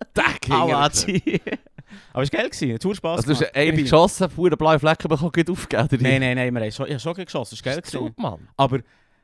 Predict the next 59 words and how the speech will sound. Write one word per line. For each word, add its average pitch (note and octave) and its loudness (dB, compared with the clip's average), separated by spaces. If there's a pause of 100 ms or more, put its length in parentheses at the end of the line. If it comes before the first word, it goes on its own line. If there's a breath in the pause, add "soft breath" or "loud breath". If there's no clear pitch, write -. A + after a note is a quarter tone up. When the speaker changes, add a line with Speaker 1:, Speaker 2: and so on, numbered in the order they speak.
(520)
Speaker 2:
ein - -6
Hobby C#3 2
wird's A#2 -2
also G#2 -2
nicht. D#2 -8
Speaker 1:
Nein, F2+ -4
schon, F#2 -8
nicht, G2 -4
Speaker 2:
Also, A2+ -2
Speaker 1:
oder? D#2+ -4
Speaker 2:
nein, A2+ -4
nein. F2 -12
Es D3 -8
ist, A#2+ -10
war C3 -4
wirklich C3+ -4
gut, B2 -8
easy A#2+ -4
Erfahrung A2 -6
gewesen, - -10
hat - -12
Spass G2+ -10
gemacht, - -16
aber, - -20 (160)
äh. A1+ -16 (960)
Ja, F#2 -6
und C3+ -4
ich D3+ -2
bin D#3 2
hure C#3+ 4
schlecht. G#2 -6 (260)
Speaker 1:
Ja? C3+ 2
Speaker 2:
Ja, B2+ 2
zum B2+ -6
alle C3+ 4
beruhigen A#2+ 0
im G2 -6
Fall. F#2 -6
Speaker 1:
Also, - -2
ich D3 8
Speaker 2:
Jesus C#3+ 6
Speaker 1:
nehme D3+ 2
Speaker 2:
Gott B2 0
im A2+ -6
Fall. G2 -6
Speaker 1:
ich C3+ 4
Speaker 2:
Von B2 2
Speaker 1:
nehme D3 4
Speaker 2:
mir C#3 0
geht B2 -4
da A#2+ -8
schon C#3+ -2
keine C3 -8
Gefahr A#2+ 0
aus. - 4
Speaker 1:
<laughs> - 2
Speaker 2:
Ich F3+ 0
treffe B2 0
nichts. E3 2